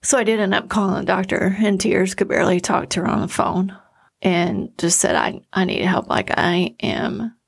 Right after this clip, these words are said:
struggling, and I'm just can't, I can't stop crying.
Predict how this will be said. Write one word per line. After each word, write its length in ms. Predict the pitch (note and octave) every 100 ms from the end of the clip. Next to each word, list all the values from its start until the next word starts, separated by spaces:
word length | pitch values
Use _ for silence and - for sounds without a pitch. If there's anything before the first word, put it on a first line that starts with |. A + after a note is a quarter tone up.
| _ -
struggling, 760 | - - G3+ F#3 F3+ - - _ _ _ _ -
and 100 | F#3+
I'm 240 | F3 -
just 320 | - - - - -
can't, 400 | G#3+ F#3 - - _ -
I 140 | G3+
can't 360 | F#3+ G#3+ - -
stop 320 | - - -
crying. 560 | - C4+ - - -